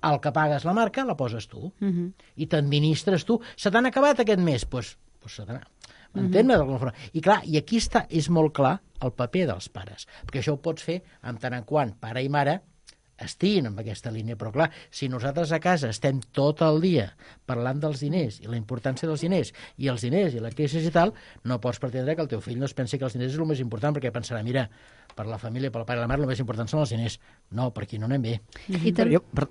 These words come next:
Speaker 4: no,
Speaker 3: Ah, no, no, digues,
Speaker 4: no,
Speaker 3: digues.
Speaker 4: digue per acabar una mica lo del polo i la pregunta, tu que havies fet, no?
Speaker 2: Mhm.
Speaker 4: És dir, eh, és que la paraula necessitat, les necessitats són il·limitades. En castellà, és, eh, la pa-, en castellà s'entén, dic que s'entén perquè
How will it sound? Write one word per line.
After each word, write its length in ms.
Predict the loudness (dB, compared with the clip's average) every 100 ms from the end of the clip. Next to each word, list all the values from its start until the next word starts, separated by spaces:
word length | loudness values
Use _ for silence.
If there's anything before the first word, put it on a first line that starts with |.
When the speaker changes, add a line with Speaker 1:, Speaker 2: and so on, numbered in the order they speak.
| 0
Speaker 4:
no, 140 | 2 2
Speaker 3:
Ah, 40 |
no, 160 | 2 0
no, 120 | 0
digues, 140 | 2 2
Speaker 4:
no, 80 | 2
Speaker 3:
digues. 200 | 0 4
Speaker 4:
digue 140 | 4
per 100 | 4
acabar 220 | 4 6
una 80 | 6
mica 180 | 6 6
lo 160 | 6
del 140 | 6 4
polo 280 | 6 6 6
i 60 |
la 80 | 4
pregunta, 460 | 2 6 6 4 0
tu 80 | 0
que 80 | 0
havies 220 | 0 0
fet, 260 | -2 -4
no? 200 | 0 0
Speaker 2:
Mhm. 160 | 0 -2 -6 -8 -4
Speaker 4:
És 140 | 2 6
dir, 160 | 6 4 -4 -20 _ _
eh, 180 | 2 2 2
és 100 | 2
que 180 | 2 2 -6 -12 -2
la 100 | 2
paraula 220 | 4 2 6
necessitat, 800 | 8 10 8 4 0 0 0 -6 _
les 320 | -12 -2 2
necessitats 300 | 2 2 6
són 160 | 6 8
il·limitades. 840 | 8 8 6 4 0 -2 -8 -16 -20 _ _ -20 -20 -20 -20 -2
En 100 | 2
castellà, 480 | 4 6 6 6 4 -2 -20 -8
és, 320 | -4 -4 -4
eh, 180 | -8 -8
la 180 | -6 -6
pa-, 140 | -6 -4
en 100 | -4
castellà 300 | -2 -2 -2
s'entén, 640 | 0 0 2 4 2 0 -4
dic 140 | -6 -2
que 60 |
s'entén 340 | 2 2 2 0
perquè 320 | 0 -2 -4